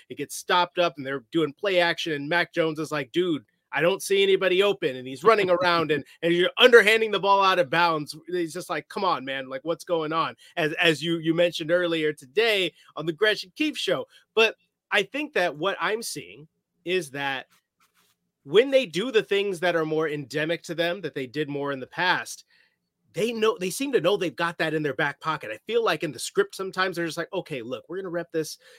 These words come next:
you know, this concept, and we're gonna try to get it right. But every once in a while, we'll sprinkle in a little bit of something right here that we know how to do." And then boom, hey, what do you know? Look, it works. I also think, as a quick note,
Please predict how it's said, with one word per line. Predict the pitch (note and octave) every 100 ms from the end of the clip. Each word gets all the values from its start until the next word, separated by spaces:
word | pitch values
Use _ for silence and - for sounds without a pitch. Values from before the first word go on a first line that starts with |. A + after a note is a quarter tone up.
| -
you | C#3+
know, | C3 A#2+ -
this | F#3
concept, | - F3+ F3 F3 D#3
and | G#2
we're | B2
gonna |
try | C3 G#3
to | G#3
get | F#3+
it | F3+
right. | D#3 D3+ D#3 _ _
But | -
every | D4
once | B3+
in | G#3
a |
while, | D#3+
we'll | C3
sprinkle | - - A#3 A3+ F#3+ F3
in | E3+
a |
little | D3+ D3
bit | C3+ C3
of | A#2+
something | D3 B2+ C3 A2+
right | A#2+ A#2
here | A2+ B2 A2+ A2
that | C3 B2 -
we | C3+ C#3+
know | D3+ E3
how | E3
to | D#3+ C3+
do." | D#3+ D3 B2 - -
And | F#3+
then | A#3
boom, | G#3+ F4+
hey, | F#4 G#4+
what | G4+
do | G4+
you | G#4
know? | A4+ G#4 - -
Look, | F#4 F#4+
it | -
works. | G#4+ - - - _ -
I | C#3
also | F3 A3 - D3+
think, | D#3+ C3
as | B2+
a | B2+
quick | - C3
note, | B2+ B2+ B2